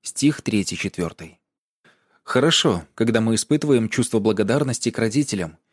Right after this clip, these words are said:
и хотим отплатить им за то, что они для нас сделали. Но при этом обычно возникают две проблемы. Во-первых, родители могут не быть действительно нуждающимися. Они могут быть безответственными,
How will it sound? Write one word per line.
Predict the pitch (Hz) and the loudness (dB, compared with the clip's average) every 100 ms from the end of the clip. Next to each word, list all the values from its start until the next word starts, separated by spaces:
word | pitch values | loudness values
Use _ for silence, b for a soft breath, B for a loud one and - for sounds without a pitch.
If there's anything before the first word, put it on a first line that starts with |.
| _ - | _ 0
и | 123 | 2
хотим | - 202 196 | 2 2 2
отплатить | 165 - 127 120 156 151 | 0 -2 0 0 0 -2
им | 120 | -2
за | 113 | -2
то, | 123 | -2
что | 110 110 | -2 0
они | 101 139 | 0 0
для | 107 90 | -2 -2
нас | 85 85 | -2 -4
сделали. | 82 90 78 76 - _ _ _ _ _ _ _ _ _ _ | -6 -6 -8 -14 -20 _ _ _ _ _ _ _ _ _ _
Но | 98 107 117 | 0 0 2
при | 117 | 2
этом | 135 135 139 | 2 2 -2
обычно | - 113 120 - 127 | 0 2 2 2 -2
возникают | 123 120 107 113 110 | -2 -2 0 2 0
две | 90 92 | 0 -2
проблемы. | 92 87 85 76 76 _ _ _ _ | -2 -4 -4 -8 -12 _ _ _ _
Во-первых, | 95 98 131 120 82 - _ _ _ _ - | -2 0 0 -2 -6 -12 _ _ _ _ -4
родители | 113 123 156 - 160 | 0 0 0 0 0
могут | 143 143 143 | 2 0 0
не | 143 | 0
быть | 139 151 - | 2 0 0
действительно | 101 110 104 107 - 98 | 0 0 0 -2 -2 -2
нуждающимися. | 101 110 117 117 92 - 78 - - _ _ _ _ _ _ _ _ - | -2 -4 -2 -2 -2 -6 -8 -10 -12 _ _ _ _ _ _ _ _ -2
Они | 202 196 | 2 2
могут | 160 139 | 4 4
быть | 147 135 | 4 2
безответственными, | 113 110 101 143 139 - 113 104 101 | 2 0 2 0 0 -2 -2 0 -2